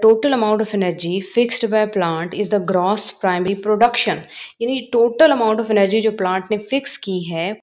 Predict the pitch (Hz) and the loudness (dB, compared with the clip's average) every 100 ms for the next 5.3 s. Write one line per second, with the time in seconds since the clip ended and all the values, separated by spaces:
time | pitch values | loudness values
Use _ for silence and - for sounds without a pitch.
0 | _ 196 196 185 202 185 214 220 220 208 | _ -6 -6 -6 -4 -2 0 0 0 -2
1 | 196 180 180 170 196 233 - 175 175 180 | -2 -4 -6 -4 -4 -4 -4 -4 -2 -4
2 | 208 196 180 180 208 - 180 175 185 190 | -4 -2 0 0 0 -4 -6 -4 -4 -2
3 | 202 208 - 196 156 151 151 151 180 - | 0 0 -4 -4 -6 -8 -10 -12 -16 -20
4 | - - - 233 - 202 202 254 285 285 | -20 -8 -2 0 0 -2 0 -2 -2 0
5 | 247 233 | -2 -2